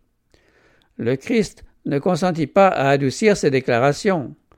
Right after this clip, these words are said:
Au contraire, il réaffirma la même vérité dans un langage encore plus fort. « En vérité, en vérité, je vous le dis,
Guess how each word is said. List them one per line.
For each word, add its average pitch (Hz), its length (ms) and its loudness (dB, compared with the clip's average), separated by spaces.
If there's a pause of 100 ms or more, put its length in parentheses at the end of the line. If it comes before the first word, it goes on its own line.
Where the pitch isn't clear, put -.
(460)
Au 208 160 0
contraire, 170 840 4
il 151 160 2
réaffirma 180 640 4
la 135 100 2
même 180 260 0
vérité 156 680 2 (300)
dans 143 240 -2
un 175 80 2
langage 185 480 2
encore 165 360 0
plus 160 160 -6
fort. « 113 720 -4 (560)
En 156 160 -4
vérité, 156 480 2
en 147 80 2
vérité, 139 440 2
je 131 120 -6
vous 123 140 -6
le 135 140 0
dis, 185 280 -6